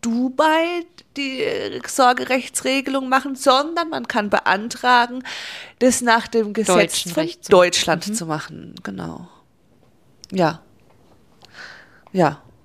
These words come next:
Speaker 2: Ja, okay. Aber krass, ja.
Speaker 1: Ja, aber dann solche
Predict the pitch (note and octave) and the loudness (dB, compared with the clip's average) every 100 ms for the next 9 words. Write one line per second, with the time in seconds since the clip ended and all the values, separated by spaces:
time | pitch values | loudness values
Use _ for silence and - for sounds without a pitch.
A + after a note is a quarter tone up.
0 | _ - A3 F3 B3+ - - A3 - D3+ | _ 0 4 4 2 -4 -4 -4 -2 -6
1 | - _ _ _ _ - - D#3+ F#3 - | -6 _ _ _ _ -16 -6 -2 -2 -4
2 | - - - D#3+ - _ _ _ _ _ | -8 -10 -6 -6 -6 _ _ _ _ _
3 | _ _ _ _ _ F3 F3 G3 G3+ F#3 | _ _ _ _ _ -2 2 4 2 0
4 | F3+ F3 F3+ F#3+ F#3+ | 0 0 0 -4 -2